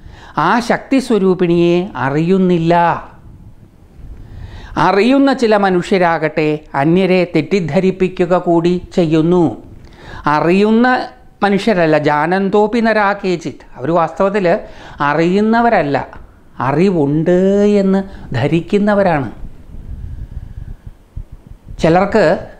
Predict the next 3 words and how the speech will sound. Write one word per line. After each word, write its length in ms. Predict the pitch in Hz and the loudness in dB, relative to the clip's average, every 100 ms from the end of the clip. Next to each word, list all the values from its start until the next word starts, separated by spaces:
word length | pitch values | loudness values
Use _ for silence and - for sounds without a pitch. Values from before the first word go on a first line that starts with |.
| - - - - - - - | -20 -18 -18 -18 -20 -12 0
സംസ്കൃത 580 | 170 185 - 214 226 | 2 2 0 -2 0
ഭാഷ 400 | 214 - 190 185 | 0 0 -2 0
നന്നായിട്ടറിയാം. 920 | 214 180 170 190 196 196 185 147 147 | 0 0 0 2 2 0 -2 0 -2